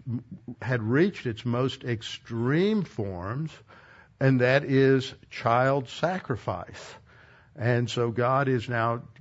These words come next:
is, is then by, by, uh, five eighty-six B C, he will bring about the fifth cycle of discipline. And we went over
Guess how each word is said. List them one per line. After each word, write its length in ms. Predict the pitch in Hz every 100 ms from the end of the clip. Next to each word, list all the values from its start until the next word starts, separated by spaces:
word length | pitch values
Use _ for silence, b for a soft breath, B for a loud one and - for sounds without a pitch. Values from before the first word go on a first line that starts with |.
| 143
is, 240 | 123 104 104 -
is 260 | 113 90 107
then 440 | 139 151 120 123
by, 240 | 107 113 110 113 -
by, 440 | 110 107 110 107 - B B B B B _
uh, 140 | 104 104
five 380 | - 131 131
eighty-six 560 | 135 120 110 - 135 -
B 220 | 117 113
C, 340 | 107 117 113 110
he 220 | 127 117
will 360 | 110 113 110
bring 440 | 98 90 104 123 117
about 400 | 98 104 110 110
the 100 | 104
fifth 520 | - - 131 127 -
cycle 460 | - 113 117 117 104
of 120 | 98
discipline. 520 | 143 147 - 113 110
And 280 | 113 113 110
we 140 | 120
went 280 | 110 117 113
over 540 | 110 143 143 113 110